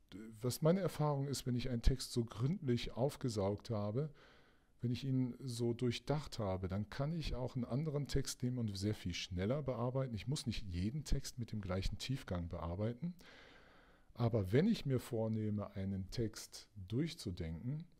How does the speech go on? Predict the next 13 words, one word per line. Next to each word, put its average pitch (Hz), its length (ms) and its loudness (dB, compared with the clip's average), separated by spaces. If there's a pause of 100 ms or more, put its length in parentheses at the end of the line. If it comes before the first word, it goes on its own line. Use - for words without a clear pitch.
(640)
dann 165 460 2
gibt 147 280 0
es 131 140 0
keine 120 300 0
Abkürzung. 104 580 -2
Ein 117 160 2
intellektueller 131 720 0
Prozess, - 600 0
ein 110 200 -4
Verstehensprozess - 1300 -2
kennt - 340 4
keine 127 320 0
Abkürzung. 139 800 -2